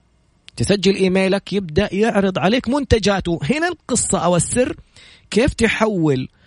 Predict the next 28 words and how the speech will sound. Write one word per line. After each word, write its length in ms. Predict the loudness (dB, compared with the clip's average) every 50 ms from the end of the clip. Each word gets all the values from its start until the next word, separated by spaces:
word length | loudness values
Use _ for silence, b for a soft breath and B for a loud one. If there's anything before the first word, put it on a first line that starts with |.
| b b b b b
متابعينك 800 | -2 0 2 2 2 2 2 0 0 0 0 0 0 -2 -2 0
إلى 160 | 0 0 0
عملاء 360 | 2 0 0 0 0 0 0
عندك، 360 | 0 0 0 0 0 0 -2 -2
كيف 160 | -4 -4 -2
تسوي 300 | 0 0 0 0 0 0
منتج. 340 | -2 -2 -4 -2 -2 -4 -4 -4 -12 _ _ _ _ _ -4 -2
قال: 120 | 0 0 0
"أول 220 | 0 0 0 0
منتج 260 | 0 0 0 2 2
اللي 120 | 2 0 0
أقول 180 | -2 -2 -2
لهم 80 | -2 0
سجلوا 340 | 0 0 0 0 2 2 2
عليه 180 | 2 2 0
ال-، 140 | -2 -2 -4
آه، 240 | -6 -6 -8 -8 -10 B B B B B
إيميلاتكم، 580 | 2 2 2 2 2 2 2 0 0 -2 -2 -2
كنت 200 | 0 0 0 2
أعطي 360 | 2 0 0 0 0 0 -2 -4 B B B B B
ورقة 440 | 2 2 2 2 0 0 -2 -4 -4
كيف 240 | -2 0 0 0
تتحاور 440 | 0 -2 -2 -2 0 0 0 0 -2
مع 120 | -4 -6 -6
الناس، 400 | -6 -6 -6 -6 -8 -10 -12 -14 b b b b b -2
أو 80 | -2 0
كيف، 360 | 2 2 0 0 -2 -2 -2
آه، 400 | 0 0 0 0 0 -2 -4 -6